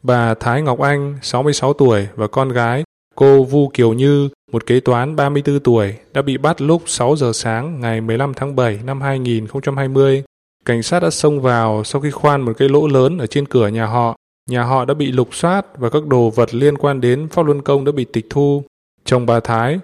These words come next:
người không tu luyện Pháp Luân Công, cũng bị đưa đến đồn công an và bị giam giữ thời gian ngắn. Người mẹ và con gái nằm trong số hai mươi học viên địa phương bị bắt cùng ngày. Ít nhất mười hai học viên đã bị kết án tù.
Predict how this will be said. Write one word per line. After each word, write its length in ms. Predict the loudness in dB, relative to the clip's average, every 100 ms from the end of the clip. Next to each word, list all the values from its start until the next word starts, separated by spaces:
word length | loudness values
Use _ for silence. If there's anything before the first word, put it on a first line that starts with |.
| -10
người 240 | 0 0
không 200 | 2 -2 0
tu 160 | 2
luyện 360 | 4 4 2 -8
Pháp 160 | -4 -2
Luân 160 | -2
Công, 400 | 0 0 0 -6
cũng 200 | -10 -4
bị 140 | -4 2
đưa 160 | 2
đến 200 | 2 0
đồn 240 | 0 -2 -2
công 220 | -4 -2
an 320 | -2 -2 -4 -12 _
và 80 | 0
bị 260 | 0 0
giam 240 | -2 -2 0
giữ 220 | 0 0
thời 200 | 0 0
gian 200 | 0 -2
ngắn. 280 | -2 -4 -6 -12 _ _ _ _ _
Người 160 | -2 0
mẹ 280 | 2 0 0
và 100 | -2
con 200 | -2 -2
gái 380 | 0 0 -2 -4
nằm 180 | -4 -2
trong 120 | -4
số 260 | 0 0 0
hai 240 | 0 -4
mươi 100 | -2
học 240 | -4 -4 0
viên 200 | 0 2
địa 160 | 0
phương 360 | 0 2 2 2
bị 100 | -2
bắt 240 | -2 -2
cùng 200 | -4 -4
ngày. 380 | -2 -2 -2 -6 -12 _ _ _ _ _
Ít 140 | -4 0
nhất 340 | 0 -2 -4
mười 220 | -2 0
hai 180 | 0 0
học 200 | -2 0
viên 200 | 0 0
đã 80 | 0
bị 160 | -2 -2
kết 140 | -4
án 180 | -2 0
tù. 400 | 2 4 4 0